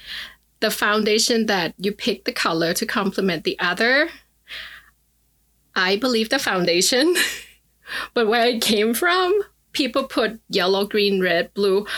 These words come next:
all the colors in the world in one place, and it's beautiful. <laughs> So to me, it's, it doesn't work just to pick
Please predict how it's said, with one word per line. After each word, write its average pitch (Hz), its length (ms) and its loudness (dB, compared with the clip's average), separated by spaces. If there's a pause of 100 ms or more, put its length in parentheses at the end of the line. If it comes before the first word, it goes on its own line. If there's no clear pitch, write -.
(240)
all 214 220 0
the 285 80 0
colors 196 440 2
in 202 120 2
the 208 100 2
world 202 520 0 (180)
in 233 160 4
one 196 200 0
place, 170 400 0
and 185 200 -2
it's - 160 -4
beautiful. 208 760 0
<laughs> - 40 -6 (920)
So 311 180 2
to 320 160 2
me, 294 200 2
it's, 226 360 2 (380)
it 262 180 0
doesn't 226 480 2
work 202 360 0
just - 280 0
to 226 80 0
pick 196 300 -2